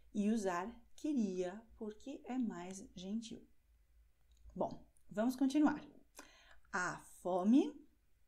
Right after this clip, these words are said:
o sono, o dinheiro, o banheiro, o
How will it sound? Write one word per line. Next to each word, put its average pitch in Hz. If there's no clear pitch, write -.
o 190
sono, 185
o 226
dinheiro, 175
o 190
banheiro, 202
o 202